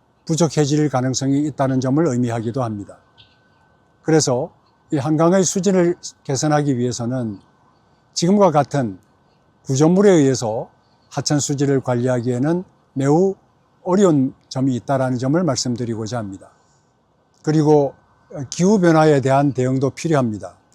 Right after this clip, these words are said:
지난 이천이십 년 홍수가 났었죠. 그때 잠수교가 굉장히 오랜 기간 동안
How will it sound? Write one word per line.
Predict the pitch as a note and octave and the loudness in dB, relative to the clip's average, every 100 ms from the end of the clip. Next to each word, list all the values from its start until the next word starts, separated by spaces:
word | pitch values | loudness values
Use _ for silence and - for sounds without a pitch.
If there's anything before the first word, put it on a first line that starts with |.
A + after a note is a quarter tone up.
| _ _ | _ _
지난 | - D3+ F3+ C#3+ | -2 0 2 0
이천이십 | C3 G3 F3+ C3+ D#3 | 0 -2 -2 -2 -2
년 | D3+ A#2 C#3 - _ _ _ _ _ _ _ - | -2 -4 -8 -12 _ _ _ _ _ _ _ -4
홍수가 | G3 - E3 C3+ | -2 2 2 2
났었죠. | A#2+ - G#2 - G#2 - _ - | 0 -6 -10 -12 -16 -16 _ -10
그때 | C#3+ F3 E3 D3+ _ _ - | -4 2 2 0 _ _ -6
잠수교가 | C#3+ C#3+ G#3+ F#3 C3 C#3 F#2+ - | -2 0 2 2 4 2 0 -6
굉장히 | - F3+ F#3+ F3+ | -2 0 2 2
오랜 | D3+ C3+ D#3 G3 | 0 0 2 2
기간 | G#3 F#3 D#3 | 2 2 0
동안 | B2+ B2+ G2 | -2 -4 -6